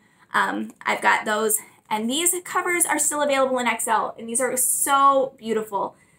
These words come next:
Um, I love the colors on these. So lots of options. If you're looking at the site and getting super overwhelmed, I get it. There's tons of options. I would love to sit down with you one-on-one to get you set up with the items that you need and nothing else.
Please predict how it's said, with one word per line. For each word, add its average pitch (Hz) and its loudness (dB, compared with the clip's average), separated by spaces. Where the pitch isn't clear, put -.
Um, 220 2
I - -2
love 220 2
the 233 -2
colors 208 0
on 208 -2
these. - -2
So 208 2
lots 269 8
of 269 2
options. 233 2
If 294 4
you're 330 0
looking 339 -2
at 330 0
the 320 2
site 294 4
and 269 -2
getting 285 0
super 294 2
overwhelmed, 262 4
I 233 4
get 233 4
it. - -4
There's 269 4
tons 294 2
of 262 0
options. 240 2
I 220 4
would 247 4
love 240 4
to 285 -2
sit 311 0
down 269 6
with 254 0
you 277 -2
one-on-one 240 4
to 254 -4
get 240 -2
you 285 -2
set 269 0
up 247 0
with 247 -8
the - -2
items 247 0
that 220 -2
you 269 -2
need 311 0
and 240 2
nothing 240 2
else. - 0